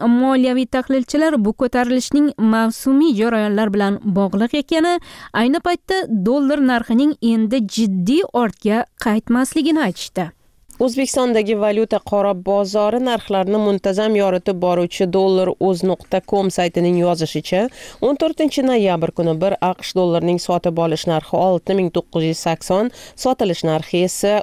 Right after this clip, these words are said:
Speaker 2: o'rtacha yetti ming yigirma so'm miqdorida bo'lgan. Ayni kuni O'zbekiston Markaziy banki bir aqsh dollarining so'mga nisbatan rasmiy qurbini uch ming bir yuz yigirma so'm qimmatida belgiladi. Dollar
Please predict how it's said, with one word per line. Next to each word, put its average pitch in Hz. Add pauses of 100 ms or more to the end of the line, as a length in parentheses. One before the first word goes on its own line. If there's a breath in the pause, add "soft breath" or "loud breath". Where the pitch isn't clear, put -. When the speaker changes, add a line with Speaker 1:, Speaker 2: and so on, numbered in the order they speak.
Speaker 2:
o'rtacha 175 (160)
yetti 165
ming 175 (100)
yigirma 180
so'm 156
miqdorida 175
bo'lgan. 135 (480 loud breath)
Ayni 311
kuni 294
O'zbekiston 226 (180)
Markaziy 202
banki 185
bir 185
aqsh -
dollarining 175
so'mga 180
nisbatan 170
rasmiy 170
qurbini 175 (340 loud breath)
uch 233
ming 277
bir 220
yuz 208 (320)
yigirma 185 (120)
so'm 180
qimmatida 180
belgiladi. 131 (400 loud breath)
Dollar 285